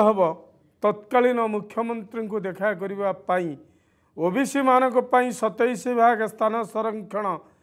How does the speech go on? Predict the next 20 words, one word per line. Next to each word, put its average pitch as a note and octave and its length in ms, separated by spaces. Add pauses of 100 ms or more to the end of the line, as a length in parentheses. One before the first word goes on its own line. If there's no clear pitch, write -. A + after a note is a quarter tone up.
(280)
ନିଯୁକ୍ତି F#3 640 (200)
ଏବଂ A3 400 (140)
ଶିକ୍ଷା A3 300 (100)
କ୍ଷେତ୍ରରେ G#3 600
ନିଶ୍ଚିତ G3 360 (120)
କରାଯାଉ, F3+ 420 (460)
ଏ F#3+ 140 (180)
ଦାବି F3+ 300
ନେଇ G3 160
ଦେଖା F3+ 320 (120)
କରିବାକୁ F#3 420 (220)
କୋଡ଼ିଏ A3+ 320 (120)
ଥରରୁ A3 320 (100)
ଊର୍ଦ୍ଧ୍ୱ D#3+ 360 (440)
ସମୟ F3 440 (100)
ମାଗିଛି। D#3 380 (420)
କିନ୍ତୁ F#3 240 (300)
କେବେ F#3 240 (100)
ମଧ୍ୟ F#3+ 240 (120)
ମୋତେ F#3 260